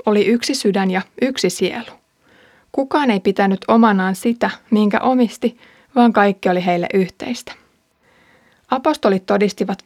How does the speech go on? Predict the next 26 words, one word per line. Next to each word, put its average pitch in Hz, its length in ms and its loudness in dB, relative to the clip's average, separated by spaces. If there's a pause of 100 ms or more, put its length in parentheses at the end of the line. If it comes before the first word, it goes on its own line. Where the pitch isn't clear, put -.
voimallisesti 196 720 0
Herran 220 360 2
Jeesuksen 226 520 -2
ylösnousemuksesta, 208 1200 -4 (520)
ja 285 280 -2
Jumalan 220 500 4
armo 202 340 0 (260)
oli 254 200 2
heidän 202 260 2
kaikkien 233 520 0
osana 190 340 -2
runsain 190 440 -2
määrin. - 420 -6 (800)
Kukaan 262 540 -2 (180)
ei 190 160 0
kärsinyt 202 580 0
puutetta. - 540 -6 (840)
Ne, 220 100 4
jotka 247 280 2
omistivat 240 600 0
tilan 240 340 2
tai 190 160 -2
talon, 220 420 -2 (340)
myivät 240 460 4
sen 202 220 -2
ja 196 120 -2